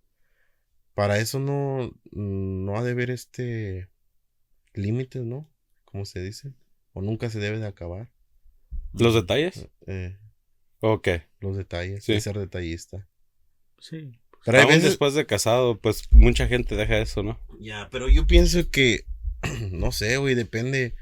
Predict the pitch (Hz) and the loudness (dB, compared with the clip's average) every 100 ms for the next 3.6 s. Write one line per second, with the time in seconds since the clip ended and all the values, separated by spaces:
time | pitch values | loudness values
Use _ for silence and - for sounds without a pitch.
0 | - - - - 92 104 107 120 127 110 | -14 -18 -18 -12 -4 -4 -4 -4 -6 -8
1 | 98 - 110 120 113 117 120 117 117 _ | -10 -8 -8 -8 -8 -8 -10 -12 -18 _
2 | _ _ 101 104 95 92 92 90 104 107 | _ _ -12 -10 -10 -10 -10 -8 -8 -10
3 | 95 - 98 - 107 113 | -12 -14 -18 -14 -16 -16